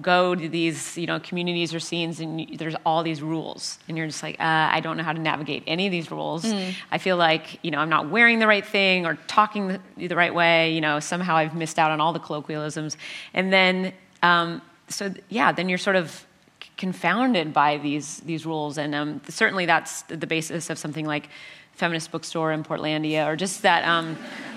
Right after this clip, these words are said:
Speaker 1: you know, just, just any, anything that I think aims, has these very sort of high-minded, um,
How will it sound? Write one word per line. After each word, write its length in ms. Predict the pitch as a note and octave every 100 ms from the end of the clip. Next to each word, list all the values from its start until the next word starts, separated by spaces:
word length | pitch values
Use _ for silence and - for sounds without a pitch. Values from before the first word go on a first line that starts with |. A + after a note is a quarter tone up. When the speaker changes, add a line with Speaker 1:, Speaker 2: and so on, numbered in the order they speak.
| - - - - - - - -
Speaker 1:
you 80 | B3+
know, 160 | B3
just, 400 | A3+ D4+ - - - -
just 240 | C#4 - -
any, 420 | A3+ C4 C4+ B3+ G#3+ - F#3+ -
anything 480 | A3 B3 A#3+ G3 F3
that 260 | D#3+ - -
I 80 | E3+
think 280 | F#3 F3 - - _ F#3+
aims, 760 | G#3 A3 A3 G3+ E3 - - - _ _ _ _ _ _ - F#3 F3+ D#3
has 280 | F3 E3+ F#3
these 200 | F3 E3
very 380 | - F#3 F#3 F#3
sort 220 | F#3 F3+
of 100 | D#3+
high-minded, 1500 | - - F3 E3+ E3 E3 D#3+ - - - E3 D#3+ D#3 D3+ D3+ -
um, 340 | D#3 D3 C#3+